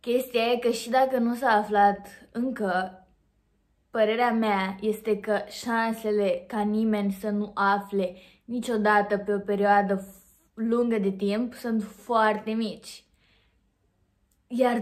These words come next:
tu chiar nu ar trebui să pornești cu ideea că o să fie secret, trebuie să-ți asumi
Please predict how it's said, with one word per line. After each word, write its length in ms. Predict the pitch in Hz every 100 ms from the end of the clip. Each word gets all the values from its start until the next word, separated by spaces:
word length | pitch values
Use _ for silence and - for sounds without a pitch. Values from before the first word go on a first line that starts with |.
| 196
tu 320 | 240 247 247
chiar 280 | - 240 254
nu 180 | 233 240
ar 160 | 233 214
trebui 280 | 220 220
să 140 | 214 226
pornești 480 | 220 220 220 214 208
cu 80 |
ideea 500 | 208 196 214 196 208
că 80 | 214
o 40 | 226
să 100 | 202
fie 220 | 202 214
secret, 460 | 214 208 220 208
trebuie 220 | 196 190 196
să-ți 220 | 208 208
asumi 520 | 196 190 214 220 233